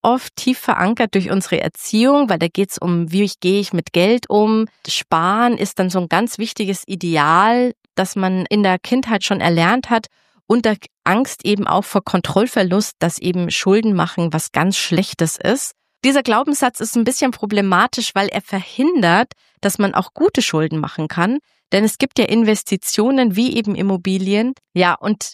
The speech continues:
wahrscheinlich wisst ihr es im Kopf auch schon, dass nicht alle Schulden schlecht sind. Und es kommt ja immer auf den Zweck und die Konditionen und auch die Strategie dahinter an. Aber es ist einfach überhaupt nicht einfach, diese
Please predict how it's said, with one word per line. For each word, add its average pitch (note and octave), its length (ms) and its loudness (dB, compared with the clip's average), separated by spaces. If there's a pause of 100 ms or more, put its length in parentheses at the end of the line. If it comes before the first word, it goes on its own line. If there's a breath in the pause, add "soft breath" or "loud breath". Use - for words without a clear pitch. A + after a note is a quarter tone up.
wahrscheinlich G#3+ 560 -2
wisst B3 400 -4
ihr G#3 40 2
es G#3 120 -6
im F3+ 160 -4
Kopf - 340 -4
auch - 200 0
schon, G3+ 440 2
dass - 100 -6
nicht G3+ 280 -2
alle G3 180 4
Schulden F3+ 460 2
schlecht - 520 -2
sind. E3+ 360 0
Und E3+ 120 -4
es - 120 -10
kommt G3+ 200 0
ja F#3 60 2
immer F#3 220 0
auf D#3+ 100 -6
den D3+ 160 -2
Zweck - 320 -2
und D#3+ 140 -2
die - 60 -12
Konditionen F#3 880 0
und G#2+ 120 -2
auch - 140 0
die E3+ 100 -4
Strategie - 540 -6
dahinter D#3 460 0
an. F#3+ 260 -2 (760)
Aber G#3+ 200 2
es B3 120 -4
ist - 240 -2
einfach B3+ 300 -2
überhaupt G#3+ 500 0
nicht B3 220 -2
einfach, A3+ 340 -2
diese F3 220 -4